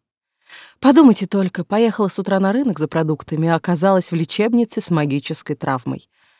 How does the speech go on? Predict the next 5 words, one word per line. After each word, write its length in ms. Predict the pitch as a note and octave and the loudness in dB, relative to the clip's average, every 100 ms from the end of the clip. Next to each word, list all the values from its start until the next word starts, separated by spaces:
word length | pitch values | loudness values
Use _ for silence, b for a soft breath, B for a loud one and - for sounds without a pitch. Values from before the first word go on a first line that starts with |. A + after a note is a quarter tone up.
| _ _ _ - | _ _ _ -14
Что 200 | - B3 | -2 -2
скажут 400 | - E3+ E3+ F#3+ | -2 -6 -6 -6
люди? 360 | D#3 - C3+ _ _ _ _ b | -6 -6 -20 _ _ _ _ b
Семье 380 | - - G#3+ G#3 | -8 4 6 8
Лунар 480 | G#3 G3 G3+ A#3 | 6 6 6 4